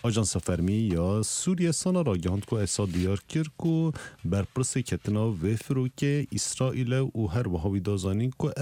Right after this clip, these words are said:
ev bûye ra xirab encamê quretiya İsrailê ye. Esad got ku bûyerên wisa trajîk rê li ber tekoşîna Rûsya ya dijî terorê nagire. Artêşa İsrailê dijî Sûriye êrişek pêk anî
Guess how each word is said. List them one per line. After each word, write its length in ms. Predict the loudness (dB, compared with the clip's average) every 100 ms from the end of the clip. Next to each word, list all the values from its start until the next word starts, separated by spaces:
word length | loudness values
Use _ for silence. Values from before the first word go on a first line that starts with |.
| 0
ev 100 | -2 -4
bûye 280 | -2 0 0
ra 80 | 0 -2
xirab 260 | -2 -2 -2 -8 -20 -16 -2
encamê 480 | 0 2 2 2 2 0
quretiya 520 | -2 -2 -2 0 2 2 0 -4 -18 -20 -6
İsrailê 440 | -4 0 0 0 -2
ye. 80 | -4 -8 -14 -18 -4
Esad 220 | -2 0 0
got 120 | -2 -2
ku 80 | -2 0
bûyerên 380 | 0 2 2 0
wisa 220 | 0 -2 -4
trajîk 500 | -2 0 0 0 -4 0
rê 260 | 0 2 2 0
li 80 | 0
ber 140 | 0
tekoşîna 600 | 0 -2 -4 -4 -2 0 0 0
Rûsya 260 | -2 0 0
ya 60 | 0 0
dijî 300 | -2 -2 -2 -4
terorê 600 | -2 -2 0 0 0 0
nagire. 440 | 2 0 -2 -6 -6 -12 -18 -16 -4
Artêşa 420 | -2 0 -2 0 -2
İsrailê 380 | 0 -2 0 0
dijî 200 | 0 0
Sûriye 460 | -2 -2 0 2 0 0
êrişek 440 | -2 -2 -2 -2 -6 -4
pêk 240 | -2 -2 -6 -10
anî 340 | -2 0 0